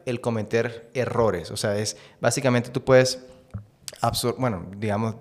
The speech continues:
de una manera un poco más, más egoísta, ¿no? Absorber todo su co-, su conocimiento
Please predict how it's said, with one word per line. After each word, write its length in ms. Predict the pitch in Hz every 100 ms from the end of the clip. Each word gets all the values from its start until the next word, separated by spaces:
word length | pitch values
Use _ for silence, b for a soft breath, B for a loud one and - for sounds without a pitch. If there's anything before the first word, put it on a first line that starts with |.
| -
de 100 | 113
una 140 | 113
manera 240 | 107 104
un 60 | 107
poco 180 | 107 110
más, 280 | 110 104 104
más 380 | 110 107 101 113
egoísta, 380 | 120 104 120 101
¿no? 180 | 113 90
Absorber 580 | 104 - 120 113 123 120
todo 220 | 151 151
su 120 | 151
co-, 180 | 131 -
su 140 | -
conocimiento 600 | 113 110 110 107 120 156